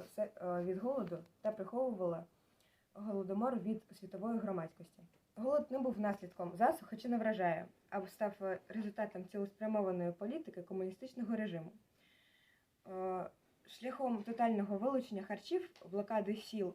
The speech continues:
і цілих районів, е, заборони виїзду за межі голодуючої України, репресії незгодних сталінський режим створив, е, для українських, для українців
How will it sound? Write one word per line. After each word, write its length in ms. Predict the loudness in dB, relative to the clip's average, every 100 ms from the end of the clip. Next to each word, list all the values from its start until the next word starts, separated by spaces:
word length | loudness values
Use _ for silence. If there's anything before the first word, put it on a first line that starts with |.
| -2
і 160 | -2
цілих 440 | -2 -2 0 0 -2
районів, 400 | -2 0 0 -4 -10 _ _ _ -20 _ _ _ _ _ _ _ _
е, 560 | -4 0 2 4 2 0 -8 _ _ _ _ _
заборони 600 | -12 -6 -2 2 4 4
виїзду 600 | 4 2 2 0 0 -2 -4 -2
за 160 | 2
межі 260 | 4 4 2
голодуючої 680 | 0 0 2 0 0 -2 -4
України, 520 | -2 2 4 4 0 -6 -4
репресії 580 | -2 0 0 0 0 0
незгодних 460 | 2 0 0 -2
сталінський 600 | -2 0 0 -4 -6 -4
режим 300 | -2 -2 -4 -6 -16
створив, 500 | -6 0 0 0 0
е, 100 | 4
для 160 | 4
українських, 440 | 2 0 -4 -8 -18 -20 _ _ -8 2
для 160 | 4
українців 460 | 4 2 2 0